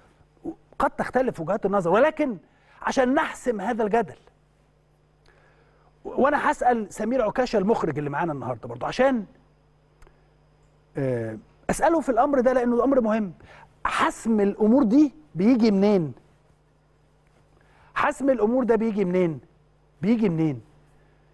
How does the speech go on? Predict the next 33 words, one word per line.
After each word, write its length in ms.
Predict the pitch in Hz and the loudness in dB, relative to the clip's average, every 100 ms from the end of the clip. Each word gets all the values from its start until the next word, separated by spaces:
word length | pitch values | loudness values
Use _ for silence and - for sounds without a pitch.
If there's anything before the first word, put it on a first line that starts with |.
| _ _ _ _ - _ _ | _ _ _ _ -20 _ _
لو، 360 | 160 185 196 190 - _ _ _ _ 165 | 0 2 2 0 -8 _ _ _ _ 0
لو 260 | 175 180 | 2 2
ال-، 140 | 170 170 170 | 0 -4 0
دايمًا 520 | 269 311 294 285 262 - | 2 2 -2 -4 -6 -12
في 120 | - | -6
ال-، 540 | 190 180 170 160 151 156 - | -6 0 0 2 -2 -6 -4
من 140 | 196 | -2
زوايا 260 | 175 226 240 | 2 2 2
الكاميرا، 360 | - 170 160 | 0 -4 -2
برافو 240 | 160 247 233 | 0 2 2
عليك، 260 | 175 170 | 0 -4
شكرًا 320 | - 254 240 190 | -4 -2 -2 -4
يا 40 | |
سمير، 340 | 170 156 131 - _ - | -6 -10 -10 -16 _ -6
من 120 | 190 | 0
زوايا 240 | 208 240 | 2 2
الكاميرا. 420 | 254 - 185 120 - _ _ _ _ _ - | 2 0 -4 -4 -14 _ _ _ _ _ -6
زوايا 260 | 165 214 285 | 0 2 2
الكاميرا 360 | - 294 277 | 2 2 2
هي 120 | 240 285 | 2 0
اللي 100 | 247 | 0
تقدر 260 | 285 233 | -4 -4
تحسم 420 | - - - 262 | -6 -14 -4 0
لك 180 | 247 220 | 0 -2
الكرة 300 | 190 226 220 | -4 -2 0
زي 200 | 185 165 | 0 -2
دي. 160 | 165 147 - - - - | -4 -8 -14 -20 -20 -8
وخلينا 320 | - 247 320 | 0 4 4
بس 220 | 285 302 247 | 2 0 -2
بالمشهد 460 | 226 269 233 220 | 0 -2 -2 -2
ده 80 | 175 | -2
يا 40 | |
سمير. 360 | 214 180 135 | -2 -4 -8